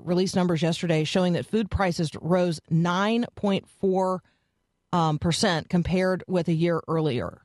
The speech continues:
one year earlier. So almost a ten percent increase in, in just the cost of food. And nothing else, like, right, eh, you know,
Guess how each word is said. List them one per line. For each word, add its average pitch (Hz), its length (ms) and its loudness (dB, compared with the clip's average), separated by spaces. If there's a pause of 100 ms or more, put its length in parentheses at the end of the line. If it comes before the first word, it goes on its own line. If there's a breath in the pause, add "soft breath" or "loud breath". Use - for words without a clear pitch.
(140)
one 196 180 4
year 180 140 2
earlier. 151 480 -2
So 196 160 0
almost 214 460 0
a - 40 -16
ten 196 220 0
percent 175 460 0 (480)
increase 196 500 0
in, 165 380 0 (400)
in 196 240 0
just 262 180 -2
the 330 80 -2
cost 214 320 -2
of 165 80 2
food. - 420 -4 (800)
And 202 260 2
nothing 240 320 0
else, 202 460 -2
like, 190 180 0
right, 190 240 0 (180)
eh, 139 200 -2
you 170 160 2
know, 160 160 2